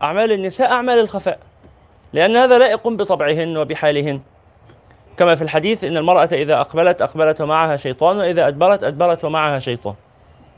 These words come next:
هذا، هذا ليس في ذم النساء، لا، هي، هو الشيطان مش بيقبل معاها عشان هي صاحبة الشيطان أو الشيطان صاحبها، لا، إنما يقبل معها ليفتنها ويفتن بها. لأنها من أفتك الفتن،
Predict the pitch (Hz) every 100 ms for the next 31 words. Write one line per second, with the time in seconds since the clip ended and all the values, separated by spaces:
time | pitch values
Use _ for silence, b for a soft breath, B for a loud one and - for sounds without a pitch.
0 | _ - - - - - - - - 131
1 | 135 143 139 - 170 180 220 226 196 196
2 | 226 254 220 202 196 269 - - _ _
3 | _ _ _ _ _ - 143 123 139 135
4 | 117 135 139 - 139 196 202 180 160 170
5 | 214 196 180 170 220 220 170 208 208 190
6 | 190 185 226 196 180 - 175 190 196 185
7 | 180 170 214 208 185 233 180 110 151 -
8 | - b b b b b 123 165 170 202
9 | - 202 202 214 240 240 240 180 190 190
10 | 262 277 254 233 220 226 - 190 165 151
11 | 104 - _ _ _ _ _ - 107 170
12 | 240 240 240 262 - 277 - 214 190 165
13 | 170